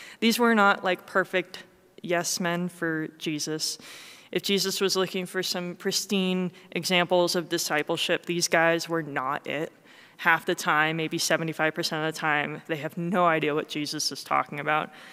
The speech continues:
They question him, they mess up, but they do choose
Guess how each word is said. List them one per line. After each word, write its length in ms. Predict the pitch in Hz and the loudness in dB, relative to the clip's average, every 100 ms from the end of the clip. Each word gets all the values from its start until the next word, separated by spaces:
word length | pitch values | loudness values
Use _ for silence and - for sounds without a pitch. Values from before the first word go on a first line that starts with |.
| - - - _ _ - | -20 -20 -20 _ _ -6
They 100 | 175 | 0
question 460 | 226 214 - 214 | 4 4 4 0
him, 460 | 180 185 180 175 165 - - - - - | 0 0 2 0 -4 -10 -20 -20 -20 0
they 180 | 175 | 4
mess 420 | 180 185 180 - 175 | 6 6 6 4 2
up, 220 | 160 - | 2 2
but 200 | 185 - | 0 2
they 340 | 190 190 190 - - - - _ - | 4 4 2 -6 -20 -20 -20 _ -6
do 280 | 214 233 233 | 0 2 2
choose 800 | 233 - 208 196 190 180 - | 0 0 2 2 2 0 -4